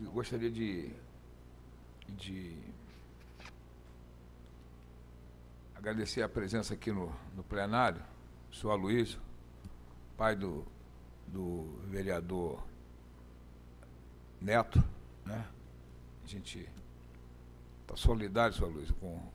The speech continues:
com a família, com, com o vereador, e, a, e reza pra que tudo dê certo, torce pra que seja, que a justiça seja feita.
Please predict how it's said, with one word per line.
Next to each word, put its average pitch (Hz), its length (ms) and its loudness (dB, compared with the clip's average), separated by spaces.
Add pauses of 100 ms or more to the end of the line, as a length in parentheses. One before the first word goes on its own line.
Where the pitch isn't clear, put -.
(280)
com 104 60 -2
a 95 40 4
família, 104 560 4
com, 82 220 -4 (440)
com 95 60 -10
o 90 40 -6
vereador, 95 680 4 (960)
e, 98 60 -2
a, 98 120 2 (140)
e 98 260 -4 (220)
reza 110 280 4
pra 101 120 2
que - 100 -8
tudo 120 180 4
dê 107 100 6
certo, 101 480 6 (520)
torce 107 320 8
pra 107 140 0
que 85 280 -4 (320)
seja, 98 460 -2 (1040)
que 110 60 0
a 107 60 4
justiça 101 460 2
seja 101 300 2
feita. 95 360 -2